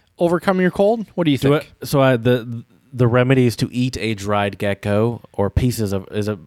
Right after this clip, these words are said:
Speaker 2: is it in
Speaker 1: I don't
Speaker 2: powder? Is it powder form?
Speaker 1: Now, that's the only negative thing, is they don't tell me how they, how they, uh, administer the traditional Chinese medicine, just what is used. So I'll let you use your imagination, Jared. You know what? You can do what you want with your, with your dried gecko.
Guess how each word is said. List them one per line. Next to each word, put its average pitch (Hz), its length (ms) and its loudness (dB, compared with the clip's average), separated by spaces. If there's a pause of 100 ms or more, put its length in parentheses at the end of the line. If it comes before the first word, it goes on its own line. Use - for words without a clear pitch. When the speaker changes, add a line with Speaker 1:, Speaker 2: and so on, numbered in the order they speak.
(160)
Speaker 2:
is 113 200 -4
it 110 180 -2 (240)
in 117 240 0
Speaker 1:
I 165 140 4
don't 131 140 4
Speaker 2:
powder? 143 120 -2
Is 120 80 2
it 110 80 -2
powder 151 380 0
form? 175 460 -2 (300)
Speaker 1:
Now, 170 180 0
that's 208 280 -2
the 240 100 -4
only 214 200 -2
negative 151 360 -2
thing, 123 180 -6
is 110 80 -6
they 120 120 -2
don't 156 200 -4
tell - 180 -2
me 165 140 0
how 147 320 2
they, 123 580 -2
how 139 300 2
they, 123 320 0
uh, 113 220 -4
administer 123 920 2 (420)
the 117 80 -2
traditional 120 500 0
Chinese 104 400 -2
medicine, 98 480 -4 (320)
just 139 240 0
what 127 220 2
is 101 180 -2
used. 95 460 -4
So 165 220 -2
I'll 247 200 -2
let 285 200 -2
you 294 60 0
use 262 280 0
your 247 100 -2
imagination, 190 580 -2
Jared. 101 320 -6
You 135 80 -6
know 196 120 2
what? 214 180 -2 (320)
You 233 140 -4
can 226 140 -4
do 226 120 0
what 233 140 0
you 208 80 0
want 139 260 2
with 117 180 -8
your, 131 160 2
with 131 160 -2
your 131 100 0
dried 117 340 2
gecko. - 420 -6